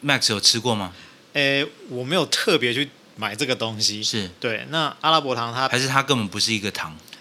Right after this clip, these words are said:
Speaker 2: 它，它是一种糖，
Speaker 1: 哦。
Speaker 2: 那它就是说它是可以抑制蔗糖吸收，然后抑，抑制脂肪生成的糖，就是比较，
Speaker 1: 是。
Speaker 2: 比较好的糖。
Speaker 1: 嗯哼哼哼哼。
Speaker 2: 哦，大概是这样。那他们基本上就是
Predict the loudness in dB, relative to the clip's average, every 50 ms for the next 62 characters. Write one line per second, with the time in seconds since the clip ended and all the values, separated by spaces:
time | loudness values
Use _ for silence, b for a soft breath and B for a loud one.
0 | B -4 -4 0 2 2 4 4 2 0 -2 -4 -6 -2 0 0 -2 -2 -6 -10
1 | -8 -8 -8 -8 -10 -12 -6 -4 -2 -2 0 0 2 0 2 2 2 2 2 2
2 | 2 2 0 -2 -4 B B B B -2 -2 0 0 -2 -4 -4 -6 -4 -2 -2
3 | -4 -4 -4 -4 -4 -4 0 -2 -2 -2 -2 -4 -6 -4 -2 0 0 0 0 -2
4 | -6 -2 2 2 2 2 0 2 2 2 2 2 -4 -8 -8 -8 -6 -4 -4 -4
5 | -4 -6 -12 -10 -4 -2 -2 0 0 -2 -2 -2 -4 -6 -4 -2 -2 0 0 -2
6 | -4 -2 2 2 2 2 4 2 2 0 0 -6 -10 -10 -10 -12 -6 -2 0 0
7 | 0 -2 -4 -4 2 4 6 8 8 8 6 4 0 B B B B B B B
8 | B B B B -14 -12 -2 2 2 2 2 0 -6 -10 -8 -8 -8 -8 -8 -10
9 | -14 -12 -12 -12 -10 -8 -8 -8 -6 -4 -4 -4 -4 -6 -2 -2 0 0 2 0
10 | 0 0 -2 -4 -4 -4 -6 -6 -8 B B B B B -8 -6 -4 -2 -2 -2
11 | -4 -4 -4 -4 -4 -4 -4 -4 -4 -4 -4 -2 -2 -4 -4